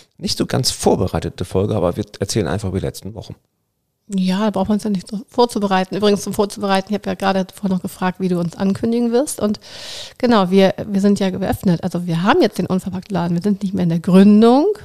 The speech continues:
Speaker 2: sondern wir sind schon dabei. Und das ist, war eben sehr, sehr lustig, als du das ge-, ähm, in der Ansage geändert hast.
Speaker 1: Ja, on the fly sozusagen. Das, äh,
Speaker 2: Ja,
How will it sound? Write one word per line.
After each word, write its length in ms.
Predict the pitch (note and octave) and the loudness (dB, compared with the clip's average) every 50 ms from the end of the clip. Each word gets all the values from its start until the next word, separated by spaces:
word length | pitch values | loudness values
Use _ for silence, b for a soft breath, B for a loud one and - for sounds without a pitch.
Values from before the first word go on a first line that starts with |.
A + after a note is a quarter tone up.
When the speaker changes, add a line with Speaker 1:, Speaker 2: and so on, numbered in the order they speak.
| - - | -12 -10
Speaker 2:
sondern 300 | - A3+ G#3 G#3 G#3 G3+ | -6 -4 -2 -2 0 0
wir 60 | G3+ | 0
sind 200 | G3 G3+ G#3 G#3 | 0 0 0 0
schon 180 | - - F#3+ F#3+ | -2 -2 -2 -2
dabei. 380 | F#3+ F#3+ G3 A3 A3 G3 F3+ F#3 | -2 0 0 0 0 2 0 -2
Und 80 | F#3 | -2
das 180 | F#3 F#3 F3+ - | -4 -4 -4 -6
ist, 200 | F#3+ F#3 - b b b b b b b b b _ _ | -8 -10 -10 b b b b b b b b b _ _
war 140 | - - - | -4 -2 0
eben 240 | F#3+ G3 F#3 F3+ F3 | 2 2 2 2 2
sehr, 380 | F3+ - F#3+ F3+ F3+ F3+ F3+ F#3 | 2 0 2 2 2 0 0 0
sehr 140 | F#3 F3+ | 0 0
lustig, 400 | F3+ G3 G3 - - F3 F3 - | 0 0 -2 -2 -4 -6 -6 -6
als 160 | - F3+ - - | -8 -10 -10 -10
du 60 | - | -12
das 160 | F3+ F3+ - | -12 -12 -12
ge-, 220 | - - G3+ G3 - - _ _ | -12 -10 -10 -10 -10 -12 _ _
ähm, 460 | - F3+ E3+ E3+ E3+ E3+ E3+ F3+ G3 - | -6 -4 -2 -2 -2 -2 -4 -4 -6 -6
in 80 | G3+ F3 | -4 -4
der 120 | E3+ - | -2 -2
Ansage 580 | F3+ F3+ F3+ F3 E3+ E3 D#3+ E3 E3 E3 E3+ E3 - _ _ _ _ _ _ _ _ | -2 -2 -2 -2 -2 -2 -2 -2 -4 -4 -6 -8 -10 _ _ _ _ _ _ _ _
geändert 380 | - - F3 E3+ F3 F3+ - | -6 -2 0 0 0 0 -2
hast. 280 | - - F#3 - - - - _ _ _ _ _ _ - | -6 -8 -8 -10 -12 -16 -20 _ _ _ _ _ _ -12
Speaker 1:
Ja, 220 | - - - - - | -8 -8 -8 -6 -6
on 160 | - G2 F2+ | -4 -2 -2
the 80 | E2+ E2 | -2 -2
fly 240 | - - D2+ E2 | -2 -2 -2 -2
sozusagen. 440 | C#2+ C#2+ - - - - - - - D2 | -4 -6 -10 -12 -12 -12 -12 -12 -12 -10
Das, 180 | - - - | -8 -8 -8
äh, 60 | C#2 | -8
Speaker 2:
Ja, 260 | D2 E2 - G2+ - | -8 -8 -8 -10 -10